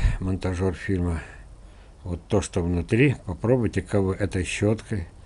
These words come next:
Вот. Или когда, знаете, стоит десяток пузырьков, и вас з-, учат,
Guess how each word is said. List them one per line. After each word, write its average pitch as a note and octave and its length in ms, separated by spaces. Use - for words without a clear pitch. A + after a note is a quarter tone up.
Вот. F2+ 400
Или G#2+ 180
когда, G2+ 400
знаете, G2 320
стоит G#2+ 300
десяток F2+ 420
пузырьков, - 560
и F2+ 80
вас F#2+ 400
з-, E2+ 200
учат, F2+ 460